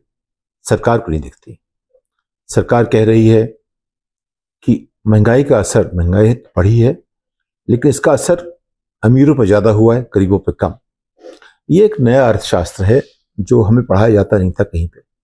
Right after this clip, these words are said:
तो देखते हैं ये ऐसा कैसे हुआ। तो आपने देखा होगा कि, अ, कल ही या कल परसों की बात है,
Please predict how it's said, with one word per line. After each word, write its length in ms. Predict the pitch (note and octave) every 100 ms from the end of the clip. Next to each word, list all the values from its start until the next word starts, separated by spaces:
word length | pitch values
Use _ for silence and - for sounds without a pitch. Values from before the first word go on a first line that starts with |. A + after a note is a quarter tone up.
| _ _ _ _ _ _ _ _ _ _ _ _
तो 80 | C3+
देखते 280 | C#3+ C#3+ F3+
हैं 60 |
ये 260 | E3 D#3+ C#3
ऐसा 280 | A2 - C3+
कैसे 320 | G#2+ G2 G2+
हुआ। 320 | - E2+ - _ _ _ _ _ _ _ _ _ _ _ _ _ _
तो 60 | B2+
आपने 200 | B2 C3
देखा 240 | A#2 A#2+
होगा 300 | C3 A#2 A#2+
कि, 460 | A2+ A#2 A2 G2 - _ _ _ -
अ, 160 | F#2+
कल 240 | F2 - A2+
ही 160 | A#2+
या 60 | G#2+
कल 200 | - B2
परसों 320 | - G#2 G#2
की 100 | F#2
बात 300 | F2+ F#2 G2+
है, 200 | F2+ G#2+